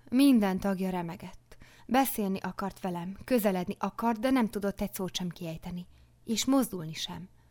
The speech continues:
Halkan csak ennyit mondott. Susan, barátnőm, jöjjön közelebb. Kitárta karját. Én háttal fordultam feléje, de ő gyengéden maga felé fordított, és magához húzott.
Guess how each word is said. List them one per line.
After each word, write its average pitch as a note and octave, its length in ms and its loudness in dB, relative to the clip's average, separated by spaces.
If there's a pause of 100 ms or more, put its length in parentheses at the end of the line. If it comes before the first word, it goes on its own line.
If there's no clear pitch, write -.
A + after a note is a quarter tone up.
(640)
Halkan A3 580 4
csak A3+ 200 -4
ennyit E3+ 340 -4
mondott. E3+ 600 -10 (1300)
Susan, - 460 -6 (400)
barátnőm, F3+ 640 -2 (680)
jöjjön F#3 440 4
közelebb. - 800 -10 (720)
Kitárta F3+ 540 -4
karját. D#3+ 720 -8 (180)
Én A#3 180 4
háttal F#3 440 -2
fordultam E3+ 640 -4
feléje, D#3+ 520 -6 (480)
de A3 180 4
ő A3+ 100 8
gyengéden F#3+ 520 4
maga E3+ 220 -2
felé E3 280 -8
fordított, F3 640 -8
és F#3+ 140 -6
magához D#3 600 -8
húzott. - 600 -14